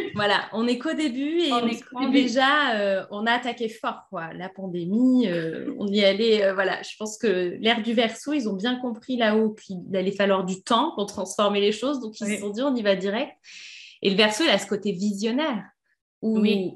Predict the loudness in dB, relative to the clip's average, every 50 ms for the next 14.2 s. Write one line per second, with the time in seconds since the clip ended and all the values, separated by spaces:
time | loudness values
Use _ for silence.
0 | -8 -2 0 2 2 2 2 2 2 2 2 0 -2 -4 -4 -2 0 0 0 0
1 | 0 -2 -4 -8 -14 _ _ _ _ _ _ _ _ _ -8 -6 -4 -4 -4 -4
2 | -6 -6 -6 -2 2 4 6 8 6 6 4 0 -4 -10 _ _ _ _ _ _
3 | _ _ _ -8 -8 -6 -6 -8 -2 0 0 0 0 0 -6 -8 -6 -4 -4 -2
4 | -2 -2 -2 -2 -4 -6 -6 -6 -4 -4 -4 -4 -6 -8 -10 -14 _ _ _ _
5 | _ _ _ -4 0 2 2 4 4 4 4 2 2 0 0 0 0 0 0 0
6 | 0 -2 -2 -2 -4 -4 0 2 4 4 2 0 -4 -8 -8 -8 -6 -6 -6 -8
7 | -8 -6 -6 -6 -4 -4 -6 -8 -10 -8 -6 -6 -4 -2 -2 -2 0 0 -2 -2
8 | -2 -2 -4 -6 -8 -12 _ _ _ _ _ _ _ _ _ _ _ _ _ _
9 | _ -4 -4 -2 -2 -4 -4 -2 -4 -6 -6 -8 -12 -16 -14 -8 -6 -6 -6 -6
10 | -6 -6 -6 -4 -2 -2 0 0 0 0 0 0 -2 -2 -4 -6 -6 -6 -4 -4
11 | -4 -6 -8 -16 _ -20 _ _ _ _ _ -6 -4 -4 -4 -4 -4 -4 -4 -2
12 | 0 0 0 0 -2 -4 -4 -4 -4 -4 -4 -6 -6 -6 -6 -6 -8 -8 -6 -6
13 | -6 -8 -8 -8 -10 -10 -10 -10 -12 -10 -8 -6 -6 -4 -4 -4 -6 -6 -4 -4
14 | -4 -4 -6